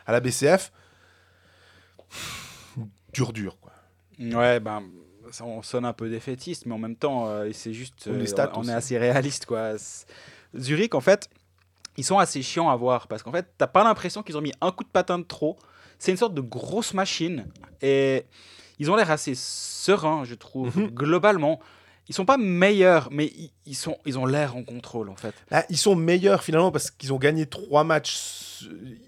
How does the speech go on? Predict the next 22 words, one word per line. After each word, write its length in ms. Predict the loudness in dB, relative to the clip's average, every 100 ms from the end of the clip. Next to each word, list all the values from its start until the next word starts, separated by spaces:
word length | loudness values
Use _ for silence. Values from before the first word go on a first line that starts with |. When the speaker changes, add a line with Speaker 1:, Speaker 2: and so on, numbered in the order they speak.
| _ -8
Speaker 1:
ils 160 | -4
ont 80 | -2
su 260 | -2 4 4
être 200 | 4 0
meilleurs 380 | 4 6 6
au 120 | 6 2
moment 440 | 2 2 4 4
où 120 | 2
il 100 | -2
fallait. 380 | 2 4 6 4
Donc, 200 | 2 -2
au 40 | -6
final, 360 | 2 4 4 -2 -12 -14
je 100 | -6
pense 160 | -4 2
quand 120 | 2
même 140 | 4
que, 160 | 2 -2 -4 -10
oui, 160 | 0 0
ils 60 | 2
sont 160 | 4
meilleurs, 360 | 4 6 6